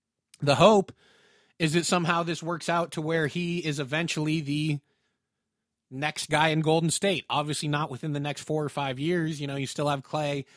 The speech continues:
and Steph, but he'll be the guy that they pass the baton to eventually. Or let's say they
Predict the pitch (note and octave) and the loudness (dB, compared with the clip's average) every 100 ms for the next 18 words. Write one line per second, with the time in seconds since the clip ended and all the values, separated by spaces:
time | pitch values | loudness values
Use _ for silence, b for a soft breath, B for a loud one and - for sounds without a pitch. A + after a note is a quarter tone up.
0 | b b B2+ B2 - E3 D#3 C#3 D3+ D3 | b b -10 -4 4 4 4 0 0 0
1 | D#3+ C#3+ C#3 D#3 C#3+ D3+ C#3 C#3+ D3+ - | -2 -2 -2 -2 -2 -4 -2 -4 -4 -6
2 | D3 D3 C#3 F3+ E3+ B2+ A2 G#2+ - F#2+ | -6 0 0 2 0 -2 -4 -6 -10 -16
3 | D#2+ _ _ _ _ _ _ _ _ _ | -20 _ _ _ _ _ _ _ _ _
4 | _ _ _ _ _ _ - D#3+ G3 G#3 | _ _ _ _ _ _ 4 6 6 4
5 | A3+ - _ _ _ _ _ _ _ B2 | 0 -6 _ _ _ _ _ _ _ -4
6 | C#3 E3 - F#3 F#3 F3+ E3+ F3 F3 F3 | -2 0 2 2 2 -2 -2 0 0 -4
7 | E3 | -8